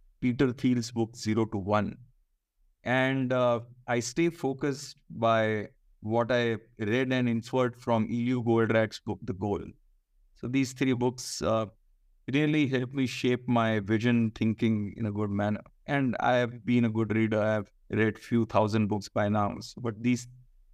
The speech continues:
two come in top of my mind who really helped me think. Apart from Alibaba, The House That Jack Ma Built kind of books, which gave me insights how a person should be.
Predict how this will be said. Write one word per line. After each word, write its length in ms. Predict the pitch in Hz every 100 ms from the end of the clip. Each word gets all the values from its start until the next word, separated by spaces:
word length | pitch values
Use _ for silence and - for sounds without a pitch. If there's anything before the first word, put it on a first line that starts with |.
| _ -
two 140 | 147
come 280 | 151 131 120
in 140 | 110 107
top 200 | 107 107
of 140 | 113
my 160 | 110 107
mind 320 | 104 107 104
who 120 | 107
really 260 | 104 107 110
helped 220 | 101 98
me 100 | - -
think. 300 | 139 113 117 _ _ -
Apart 380 | - 123 117
from 420 | - 117 113 107 - -
Alibaba, 640 | 110 117 113 110 110 107 98
The 100 | 98
House 320 | 104 110 107
That 200 | 107 98
Jack 220 | 104 101 -
Ma 140 | 107
Built 300 | 104 101 98
kind 220 | - 104
of 140 | 104 95
books, 300 | 101 - -
which 300 | 104 - -
gave 200 | 113 113
me 140 | 117
insights 480 | 110 104 - 113 104
how 180 | - 110
a 80 | 107
person 380 | 98 104 - 104
should 240 | - 101
be. 180 | 85 -